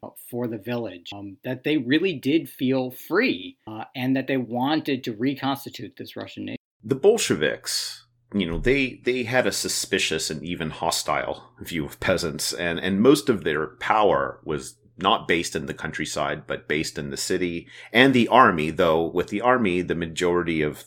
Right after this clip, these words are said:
Speaker 2: the army were yesterday's peasants. So one can make a, a, a connection there with their, with peasant support. But nonetheless, so how did peasants in Vyatka or in elsewhere view Soviet power and the Bolsheviks' program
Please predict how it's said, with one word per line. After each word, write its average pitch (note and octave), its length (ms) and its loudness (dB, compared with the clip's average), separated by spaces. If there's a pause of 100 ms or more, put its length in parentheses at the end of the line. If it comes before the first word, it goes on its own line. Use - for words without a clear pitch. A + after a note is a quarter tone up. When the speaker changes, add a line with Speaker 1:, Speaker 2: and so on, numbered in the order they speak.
Speaker 2:
the D2 100 -6
army D2+ 380 -4
were C#2+ 200 -4
yesterday's D2 520 -4
peasants. D2+ 520 0
So C2 360 -6 (540)
one D#2+ 240 -4
can D2+ 180 -6
make D2 220 -4
a, C#2 480 -4 (220)
a, D2+ 40 -10
a D2+ 60 -10
connection D#2+ 560 -6
there D#2+ 240 0
with C#2+ 240 -6
their, C#2 160 -6
with D2+ 240 -8
peasant D#2 300 -4
support. - 540 0
But F2 200 4
nonetheless, F#2 500 4 (260)
so - 300 2 (280)
how D#4 280 0
did C3+ 380 4 (480)
peasants G#2 500 2
in D#2 300 -6
Vyatka D#2+ 580 -2
or D2 160 -2
in D2+ 180 -2
elsewhere D2 600 -2
view F2 400 -4
Soviet E2+ 520 -2
power D2 560 -4
and D#2+ 220 -8
the D#2 60 -6
Bolsheviks' D2 560 -6
program C2 720 -6